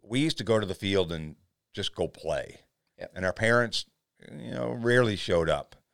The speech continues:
Speaker 1: You know, we just went and played, and then when we, when we finished the game, we'd go home and they'd say, "How'd you do?"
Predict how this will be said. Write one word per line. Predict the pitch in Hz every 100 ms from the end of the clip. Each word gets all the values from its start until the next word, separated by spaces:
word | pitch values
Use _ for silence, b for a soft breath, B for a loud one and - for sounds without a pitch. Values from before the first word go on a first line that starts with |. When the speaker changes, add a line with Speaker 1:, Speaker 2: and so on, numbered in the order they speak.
| _ _ _ _
Speaker 1:
You | 87
know, | 85
we | 92
just | 95 104
went | 101
and | 95
played, | 90 90 92
and | 90
then | 87
when | 87
we, | 90
when | 90 - 90
we |
finished | 87 101 92 -
the |
game, | 85 95 92
we'd | 90
go | 78 82
home | 110 104 92
and | 82 80
they'd | 85
say, | 92
"How'd | 85 85
you | 82
do?" | 80 101 80 71